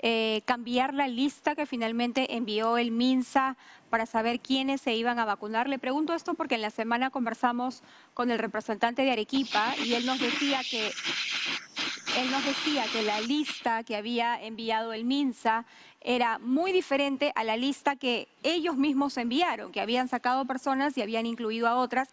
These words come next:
y que justamente ahí estaba el problema de que, eh, habían personas que habían sido consideradas y que están haciendo trabajo remoto, y que ellos habían acudido a la Contraloría para poder hacer este cambio,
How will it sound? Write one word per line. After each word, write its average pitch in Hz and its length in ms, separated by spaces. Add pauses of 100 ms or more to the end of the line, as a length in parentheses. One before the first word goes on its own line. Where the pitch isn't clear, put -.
(220)
y - 80
que 262 100
justamente 330 640
ahí 262 260
estaba 277 380
el 277 80
problema 269 640 (320)
de 247 160
que, 254 380
eh, 226 260
habían 247 340
personas 247 420
que - 60
habían 233 220
sido 240 220
consideradas 226 680
y 254 60
que 214 80
están 220 180
haciendo 226 340
trabajo 214 440
remoto, 233 540 (1000)
y 285 80
que 269 220
ellos 294 240 (160)
habían 262 300
acudido 254 340
a 262 60
la 254 100
Contraloría 233 720
para 233 160
poder 226 260
hacer 233 220
este 240 240
cambio, 240 840